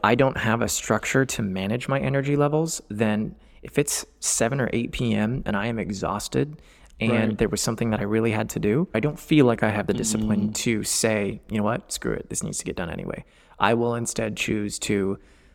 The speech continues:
Speaker 1: wake up early the next morning where I can
Speaker 2: Mm.
Speaker 1: plan for it, where I can have a structured time to say I can manage my energy levels and carve out some dedicated time just for this one thing. But in the past,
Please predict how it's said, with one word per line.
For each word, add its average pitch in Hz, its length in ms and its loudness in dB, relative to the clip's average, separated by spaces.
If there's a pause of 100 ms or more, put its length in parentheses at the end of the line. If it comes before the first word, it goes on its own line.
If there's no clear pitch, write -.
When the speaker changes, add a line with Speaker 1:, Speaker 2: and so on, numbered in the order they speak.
(160)
Speaker 1:
wake 92 220 -2
up - 140 -10
early 107 200 -2
the 101 120 -6
next - 280 -8
morning 76 400 -4
where 104 240 2
I 87 140 0
can 113 340 -4
Speaker 2:
Mm. 117 60 -14
Speaker 1:
plan 104 360 -2
for - 220 -2
it, - 220 -4
where 92 280 -4
I 92 140 -6
can 87 440 -8 (360)
have 107 520 -2
a 104 60 -4
structured - 560 -2
time 95 340 -6
to - 120 -12
say 87 580 -2
I 92 80 -6
can 82 240 -6
manage 87 360 -4
my 90 100 -4
energy 92 380 -4
levels 127 400 0 (100)
and 170 260 -4
carve 90 320 -2
out 85 240 -2
some 87 240 -4 (120)
dedicated 87 500 -2
time 78 340 -6 (120)
just - 260 -2
for 82 100 -4
this 71 200 -4
one 69 140 -6
thing. - 340 -10 (500)
But 113 480 4 (380)
in 123 120 4
the 113 80 0
past, - 600 0